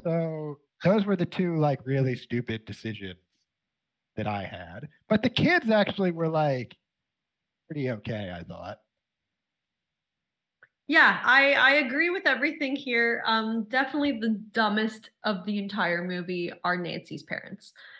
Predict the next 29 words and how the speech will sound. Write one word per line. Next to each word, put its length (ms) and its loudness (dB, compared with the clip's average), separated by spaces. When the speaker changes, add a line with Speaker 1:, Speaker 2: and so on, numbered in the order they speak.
Speaker 2:
More 260 4
so 200 2
mom 320 4
than 160 0
dad. 400 0
Speaker 1:
Yeah, 120 4
Speaker 2:
Uh, 20 0
Speaker 1:
dad 280 4
was 140 0
okay, 460 6
I 100 4
thought. 260 0
Speaker 2:
Dad 180 6
was 120 2
Speaker 1:
Like, 80 2
he 60 6
Speaker 2:
okay 80 6
Speaker 1:
didn't 200 2
Speaker 2:
until 80 4
Speaker 1:
believe 120 2
Speaker 2:
that 60 -2
one 140 4
Speaker 1:
her, 80 0
but, 60 -8
Speaker 2:
part. 220 2
Speaker 1:
like, 180 -4
he 160 -4
was 160 -6
okay. 540 -6